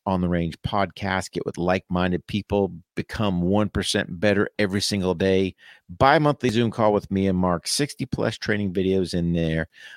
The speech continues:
Monthly shooting challenge. Uh, man, we just have a great time, great group of people, and love to see them grow. So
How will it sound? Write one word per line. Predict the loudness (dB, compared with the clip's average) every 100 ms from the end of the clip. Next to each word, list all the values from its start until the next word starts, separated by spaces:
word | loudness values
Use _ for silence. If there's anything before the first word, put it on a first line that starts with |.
| -4
Monthly | 2 2 2 0
shooting | 0 0 2 2
challenge. | 0 0 0 0 0 -4 -10 -18 -20 -20 _
Uh, | 0 2 2 2 0 -4 _
man, | 0 2 2 0 0
we | 0
just | 0 -2
have | 0 0
a | -2
great | 0 0 0
time, | -2 0 0
great | 0 0 0 0
group | -4 -4
of | -4
people, | -4 -4 -2 0
and | 0 0
love | 0 0
to | -4
see | -4 -2 0
them | 0 0
grow. | -2 -2 -2
So | -2 -2 -2 -2